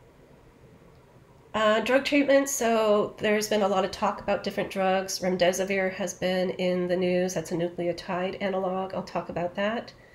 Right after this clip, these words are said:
Um, notice I, it has a nucleotide and not a nucleoside, and I'll mention why that is. We did, we talked about, um, the virus, um, nucleic acid analogs, and I know somebody had a question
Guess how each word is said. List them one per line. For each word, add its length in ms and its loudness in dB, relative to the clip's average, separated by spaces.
Um, 200 -2
notice 380 0
I, 360 2
it 100 -6
has 240 -4
a 40 2
nucleotide 1000 -4
and 100 -2
not 160 0
a 20 0
nucleoside, 1040 -4
and 320 0
I'll 100 -4
mention 360 -2
why 140 0
that 140 0
is. 200 0
We 80 -2
did, 340 -2
we 100 -2
talked 360 -2
about, 480 0
um, 280 -2
the 540 -4
virus, 720 2
um, 440 -6
nucleic 480 2
acid 480 -4
analogs, 680 0
and 100 -2
I 60 2
know 140 0
somebody 260 2
had 120 -2
a 60 -6
question 560 -4